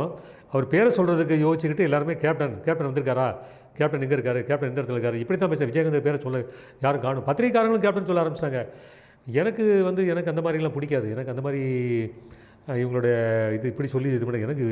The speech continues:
அவர் என்ன கேட்டா விஜயன் சார் அப்படின்னு என்ன சொல்லுவார், நான் அது மாதிரி விஜய் சார்ன்னு சொல்லுவேன். அஹ், விஜயகாந்த் இருக்காரான்னு சொல்லி கேட்பேன். ஆனா என்னன்னா எனக்கே வந்து ஒரு பயம் வந்துருச்சு. ஐயையோ, என்னடா நம்ம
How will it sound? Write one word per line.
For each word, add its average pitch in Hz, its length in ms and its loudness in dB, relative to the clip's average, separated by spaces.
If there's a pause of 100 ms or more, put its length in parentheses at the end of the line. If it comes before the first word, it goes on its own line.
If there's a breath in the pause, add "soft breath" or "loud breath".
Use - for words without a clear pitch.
(440 loud breath)
அவர் 151 200 4
என்ன 170 180 4
கேட்டா 180 240 2
விஜயன் 170 220 2
சார் 165 180 2
அப்படின்னு 147 240 -2
என்ன 139 160 0
சொல்லுவார், 135 280 2
நான் 147 100 0
அது 147 80 -2
மாதிரி 165 180 0
விஜய் 156 160 0
சார்ன்னு 139 240 0
சொல்லுவேன். 110 280 0 (600 loud breath)
அஹ், 151 920 2 (100)
விஜயகாந்த் 147 360 4
இருக்காரான்னு 127 340 2
சொல்லி 117 160 -2
கேட்பேன். 107 360 -4 (720 soft breath)
ஆனா 170 280 2
என்னன்னா 156 340 2
எனக்கே 180 320 2
வந்து 175 240 0
ஒரு 147 160 2
பயம் 143 220 2
வந்துருச்சு. 123 320 -4 (400 loud breath)
ஐயையோ, 156 360 4
என்னடா 151 260 2
நம்ம 135 240 -2